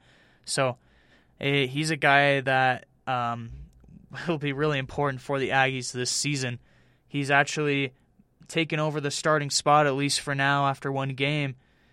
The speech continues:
It was, uh, Rylan Jones, Max Shulga, um, getting the guard starts there. Uh, R J Idle Rock came off the bench, and he had a fewer,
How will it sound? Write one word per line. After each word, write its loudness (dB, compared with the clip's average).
It -6
was, -6
uh, -4
Rylan 2
Jones, -2
Max -4
Shulga, -2
um, -2
getting -2
the 0
guard 2
starts -2
there. 2
Uh, -12
R -2
J -4
Idle -2
Rock -2
came -10
off -6
the -8
bench, -4
and -8
he -2
had 4
a 0
fewer, 2